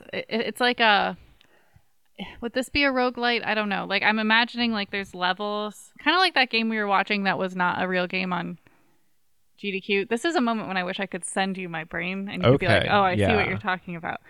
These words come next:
Speaker 1: Um, but basically, like, you're going through different, like, areas of, like, I don't know, a secret building, a government building. You're trying to get some, some kind of government secret as your cyborg self.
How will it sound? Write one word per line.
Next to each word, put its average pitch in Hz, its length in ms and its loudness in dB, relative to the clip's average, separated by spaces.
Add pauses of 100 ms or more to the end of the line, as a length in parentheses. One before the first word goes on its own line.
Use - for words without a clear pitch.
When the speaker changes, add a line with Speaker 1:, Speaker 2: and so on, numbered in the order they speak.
(260)
Speaker 1:
Um, 202 300 0
but 190 100 -14
basically, 233 300 0
like, 214 120 0
you're 208 100 -2
going 196 260 0
through 196 140 -4
different, 180 260 -4
like, 180 200 -6
areas 180 520 -4 (100)
of, 170 400 -2 (840)
like, 175 160 -16
I - 60 -4
don't 175 100 -6
know, 165 120 -8 (100)
a 180 60 -14
secret - 320 -8
building, 175 540 -4 (260)
a 175 60 -10
government 175 460 -6 (340)
building. 175 340 -6
You're 175 100 -12
trying 185 200 -8
to 180 40 -12
get - 180 -12
some, 175 180 -16 (180)
some 185 120 -10
kind 180 140 -8
of 175 60 -12
government 180 260 -4
secret 196 320 -6 (480)
as 185 180 0
your 175 120 -6
cyborg 202 400 0
self. 226 280 -2